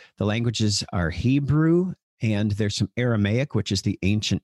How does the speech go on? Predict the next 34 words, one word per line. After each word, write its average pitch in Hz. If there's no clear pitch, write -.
Arabic 107
language 139
in 110
the 98
Old 110
Testament, 131
the 101
New 120
Testament 123
written 104
in 110
Greek. -
And 135
so 147
I 156
wanna 170
do 165
a 139
Bible 120
study 101
with 101
you. 73
I 120
wanna 170
look 170
at 131
a 120
young 135
man 110
who 120
is 117
a 117
bit 139
like 117